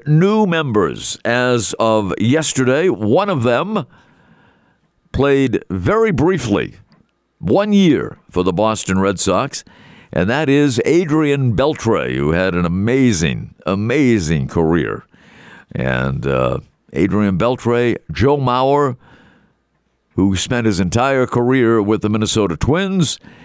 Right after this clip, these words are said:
and Todd Helton, who spent his entire career with the Colorado Rockies, are now officially members of baseball's Hall of Fame, voted in by the Baseball Writers Association of America.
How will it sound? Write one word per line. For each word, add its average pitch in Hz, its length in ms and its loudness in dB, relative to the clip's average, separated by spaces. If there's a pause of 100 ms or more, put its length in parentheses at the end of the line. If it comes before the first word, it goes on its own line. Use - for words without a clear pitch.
(220)
and - 160 -8
Todd 123 300 2
Helton, 170 420 0
who 117 120 2
spent - 340 -4
his 147 220 2
entire 120 480 0
career 107 560 2 (420)
with - 220 0
the 90 80 -2
Colorado 110 640 0
Rockies, 131 680 0 (600)
are 85 160 -2
now 117 380 0
officially 110 640 0
members 104 540 2 (100)
of 82 220 -2
baseball's 85 680 0 (460)
Hall 85 320 -2
of 73 80 -4
Fame, 85 400 0 (160)
voted 95 320 0
in 92 300 2
by 69 420 -2
the 69 140 -4
Baseball 85 500 0
Writers 82 460 -2
Association 98 920 0 (400)
of 92 380 -4 (100)
America. 127 720 -2